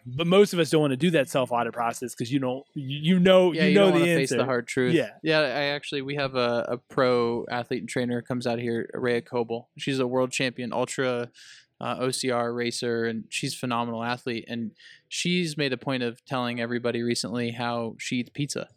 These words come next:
Speaker 2: and she eats the things that she wants to, and she gives herself a little bit of grace. Obviously, her nutrition and stuff is on point,
Speaker 1: Yeah.
Speaker 2: but she does give herself a little bit of wiggle room.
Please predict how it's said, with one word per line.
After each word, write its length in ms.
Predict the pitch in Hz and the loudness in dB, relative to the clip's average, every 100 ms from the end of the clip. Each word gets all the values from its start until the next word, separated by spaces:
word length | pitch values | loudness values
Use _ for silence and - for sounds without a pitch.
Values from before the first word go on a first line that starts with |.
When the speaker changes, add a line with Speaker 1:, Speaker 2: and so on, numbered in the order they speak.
| _ - - _ | _ -20 -20 _
Speaker 2:
and 180 | 131 117 | -6 -4
she 140 | - | -4
eats 320 | 104 120 117 - | -4 -4 -4 -6
the 180 | - | -10
things 340 | 120 127 127 120 | -4 -2 -2 -2
that 180 | 117 - | -4 -4
she 140 | 131 | -2
wants 280 | 127 135 - | -2 -2 -2
to, 140 | - | -2
and 100 | 120 | -2
she 120 | 113 127 | -2 -2
gives 180 | 135 | -2
herself 320 | 127 120 127 120 | -2 -2 -2 -2
a 40 | |
little 200 | 120 120 | -2 -2
bit 100 | 113 | -2
of 80 | 113 | -2
grace. 280 | 131 117 - | -2 -2 0
Obviously, 540 | 139 143 131 131 123 | 0 2 -2 -2 -4
her 180 | 123 127 | -4 -4
nutrition 480 | 120 113 139 120 120 | -4 -2 -2 -2 -6
and 100 | 113 | -6
stuff 240 | - 110 | -4 -4
is 120 | 113 | -4
on 200 | 110 110 107 | -4 -4 -4
point, 320 | - 110 - | -4 -4 -2
Speaker 1:
Yeah. 240 | 135 117 101 | 0 0 0
Speaker 2:
but 160 | 127 | -4
she 220 | - - 143 | -4 -8 -4
does 340 | 135 127 123 | -2 -2 -2
give 180 | - 127 | -2 -2
herself 340 | 127 - 120 | -2 -2 -2
a 40 | 120 | -2
little 260 | 120 123 120 | -2 -2 0
bit 180 | 120 | -2
of 120 | 113 117 | -2 -2
wiggle 260 | 139 135 | -2 -2
room. 320 | 120 117 117 | -2 -4 -4